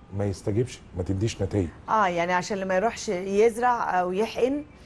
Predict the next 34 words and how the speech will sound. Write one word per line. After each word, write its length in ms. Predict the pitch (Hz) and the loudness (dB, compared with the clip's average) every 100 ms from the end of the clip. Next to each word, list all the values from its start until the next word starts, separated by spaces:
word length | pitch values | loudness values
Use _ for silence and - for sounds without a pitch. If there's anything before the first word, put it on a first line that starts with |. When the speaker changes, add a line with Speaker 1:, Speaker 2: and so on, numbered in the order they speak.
| - - - | -20 -18 -4
Speaker 2:
يقول 240 | 208 226 | 0 2
لك: 160 | 226 214 | 2 2
"أصل 380 | 185 214 190 190 | -2 -2 0 0
ده 220 | 180 185 | 4 4
ولا 180 | 214 220 | 4 2
حاجة"، 280 | 247 269 240 | 0 0 2
لا، 100 | 240 | 2
أنت 340 | - 269 262 | 0 -4 -4
حالتك 440 | 196 247 254 302 | -2 -4 0 -2
ما 60 | 262 | -2
استجابتش، 680 | 240 240 220 220 175 - - | -4 0 2 0 -2 -8 -4
لكن 80 | - | 2
Speaker 1:
آه، 200 | 147 101 | 4 2
Speaker 2:
في 100 | 233 | -2
ناس 140 | 247 | -4
Speaker 1:
آه، 60 | 107 | -2
Speaker 2:
تانية 140 | - | 0
Speaker 1:
وعدم 180 | 113 156 | 2 2
Speaker 2:
بتستجيب. 140 | 160 147 175 | 2 0 -2
Speaker 1:
الاستجابة 360 | 151 123 143 | -2 0 0
ده 100 | 127 | 0
Speaker 2:
يعني 240 | 165 208 220 | 2 4 4
لو 120 | 220 | 2
مية 180 | 254 - | 0 -2
واحد، 320 | 277 302 311 | 0 0 0
تلاتين 420 | 311 226 226 285 | 0 2 2 0
واحد 320 | 262 247 226 202 | -2 -2 -2 0
Speaker 1:
بالظبط. 140 | 196 | 2
Speaker 2:
هيتعالجوا 580 | 196 214 262 247 233 196 | 4 2 2 0 0 0
تست-، 260 | 208 190 | -6 -4
يستجيبوا 880 | 202 143 196 190 - 202 208 294 320 | -2 -2 -2 -2 -2 -4 -2 0 2
والسبعين 460 | 285 - 233 247 277 | 0 0 0 0 0
مش 180 | 240 202 | -2 0
هيتعالجوا. 380 | 180 160 156 | 0 2 0